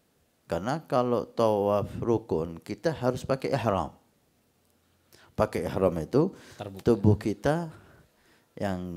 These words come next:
Speaker 1: eh, banyak terbuka,
Speaker 2: Eng.
Speaker 1: nggih.
Speaker 2: Eng.
Speaker 1: Eh,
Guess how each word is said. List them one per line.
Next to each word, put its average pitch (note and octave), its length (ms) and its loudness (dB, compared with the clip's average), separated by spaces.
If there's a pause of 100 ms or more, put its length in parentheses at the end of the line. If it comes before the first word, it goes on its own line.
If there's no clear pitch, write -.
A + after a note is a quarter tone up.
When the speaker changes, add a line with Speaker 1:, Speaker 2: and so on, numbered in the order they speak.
Speaker 1:
eh, E2 720 -2
banyak F#2+ 400 -2
terbuka, D3+ 560 4
Speaker 2:
Eng. F#2 240 -18
Speaker 1:
nggih. G#2+ 320 -4
Speaker 2:
Eng. G2 400 -20 (180)
Speaker 1:
Eh, D2 280 -8